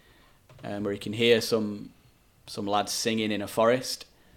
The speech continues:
And he ends, it's completely silent other than the singing for about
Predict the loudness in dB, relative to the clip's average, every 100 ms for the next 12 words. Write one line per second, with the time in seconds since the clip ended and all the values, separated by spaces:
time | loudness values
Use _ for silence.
0 | _ _ _ -2 2 2 0 -4 -4 -4
1 | -4 4 4 6 4 4 6 8 8 2
2 | -4 -2 -2 0 -4 -4 -4 0 0 0
3 | -4 -4 -4 0 2 4 2